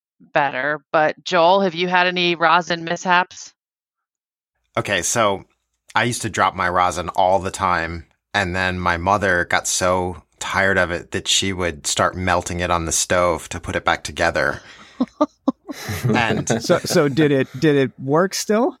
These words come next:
Speaker 2: Not really. <laughs> But I actually have, I have a really great story that I'd like to share. I think Darius knows this story.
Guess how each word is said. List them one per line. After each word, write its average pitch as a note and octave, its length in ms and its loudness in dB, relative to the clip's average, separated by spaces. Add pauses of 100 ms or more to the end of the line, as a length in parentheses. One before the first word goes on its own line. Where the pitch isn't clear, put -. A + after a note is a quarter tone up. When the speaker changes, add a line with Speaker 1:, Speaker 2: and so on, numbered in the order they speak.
Speaker 2:
Not F2 240 -2
really. E2+ 380 -10 (460)
<laughs> - 600 -4 (1300)
But D3+ 120 2
I D3 80 4
actually G3 380 0
have, C3 360 0 (120)
I A#2 80 0
have D#3+ 220 0
a F3 60 2
really B2 280 0
great G#2 280 -4
story F#2 360 -2
that E2+ 140 -2
I'd E2 180 -2
like E2+ 200 0
to E2 80 -12
share. - 440 -4 (300)
I G2 80 -2
think C3 220 -2
Darius F2 480 0
knows D2+ 240 -10
this D#2+ 160 -12
story. - 440 -12